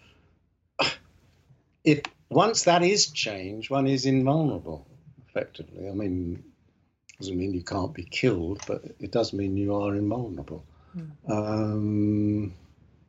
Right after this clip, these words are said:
Speaker 2: And just, and just briefly, just, um, you know, with,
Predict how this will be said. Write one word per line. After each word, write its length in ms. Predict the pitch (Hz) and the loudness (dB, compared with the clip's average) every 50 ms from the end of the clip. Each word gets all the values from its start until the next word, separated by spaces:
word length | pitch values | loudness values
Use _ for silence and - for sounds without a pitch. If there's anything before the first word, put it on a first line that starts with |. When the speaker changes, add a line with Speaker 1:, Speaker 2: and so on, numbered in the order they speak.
| _ _ _ _ _ _ _ _ _ _ _ - | _ _ _ _ _ _ _ _ _ _ _ -6
Speaker 2:
And 100 | 240 240 | -4 -2
just, 200 | 339 294 - - - - | -2 -2 -4 -4 -4 -2
and 120 | 214 214 220 | 0 0 0
just 280 | - 320 285 - - | 0 -2 -4 -2 0
briefly, 360 | - 285 277 247 240 - 175 151 | 4 4 4 4 4 2 2 4
just, 320 | 190 240 240 - - - | 4 2 0 0 -2 -2
um, 240 | 208 - - 208 - | 2 2 2 0 0
you 220 | 240 - 185 202 | -2 0 2 4
know, 140 | 196 175 160 | 4 4 6
with, 280 | 170 170 160 151 - | 4 4 2 2 -2